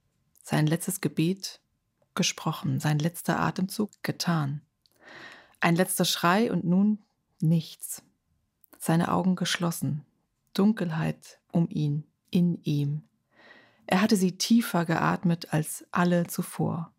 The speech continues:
Sie war eingedrungen bis in den innersten Raum. Während er dort oben völlig in der Luft hing,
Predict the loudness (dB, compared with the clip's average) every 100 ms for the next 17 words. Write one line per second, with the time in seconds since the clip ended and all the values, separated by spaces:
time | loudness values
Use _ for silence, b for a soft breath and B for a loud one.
0 | _ _ b b b b b b b -4
1 | 2 2 4 4 4 2 2 4 4 2
2 | 0 -2 0 2 2 2 -2 -2 0 0
3 | 0 -4 -8 _ _ _ _ _ _ b
4 | b b b b 4 4 4 2 2 4
5 | 4 4 2 0 2 2 2 0 -2 -2
6 | 2 2